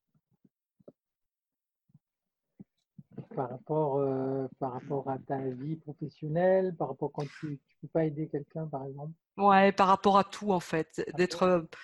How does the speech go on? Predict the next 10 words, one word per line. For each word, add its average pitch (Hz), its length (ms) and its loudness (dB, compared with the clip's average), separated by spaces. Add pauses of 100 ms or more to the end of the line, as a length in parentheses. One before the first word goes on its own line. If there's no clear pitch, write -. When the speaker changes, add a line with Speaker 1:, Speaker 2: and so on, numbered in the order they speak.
(300)
Speaker 2:
ouais, 196 320 8
ouais, 202 140 6
ouais, 190 180 4
que - 80 -8
ça 208 120 0
soit 196 220 4
vie 185 180 -2
professionnelle, 196 840 2
d'aider 185 400 4
quelqu'un, 185 680 0